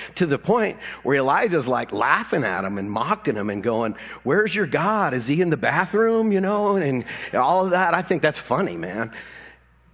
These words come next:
And then one chapter later, Elijah runs into a, a lady named Jezebel, and she casts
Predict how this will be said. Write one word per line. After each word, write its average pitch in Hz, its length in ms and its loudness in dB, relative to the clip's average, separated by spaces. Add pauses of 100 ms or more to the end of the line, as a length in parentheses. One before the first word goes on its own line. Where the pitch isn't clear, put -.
(260)
And 147 160 -2
then 143 200 0
one 202 240 0
chapter 202 520 -4
later, 151 520 -4 (1000)
Elijah 131 500 -2 (320)
runs 131 300 0
into 120 380 0
a, 101 100 -6 (320)
a 98 80 -12
lady 123 320 -2
named 110 340 -6
Jezebel, 101 640 -4 (920)
and 92 120 -16
she - 400 -4 (180)
casts - 680 -4